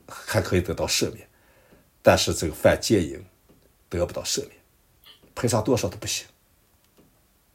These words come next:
不可恕、不可饶恕的罪。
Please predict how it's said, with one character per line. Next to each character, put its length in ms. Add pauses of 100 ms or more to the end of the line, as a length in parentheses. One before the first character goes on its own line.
(680)
不 80
可 180
恕、 260 (140)
不 100
可 140
饶 160
恕 160
的 80
罪。 180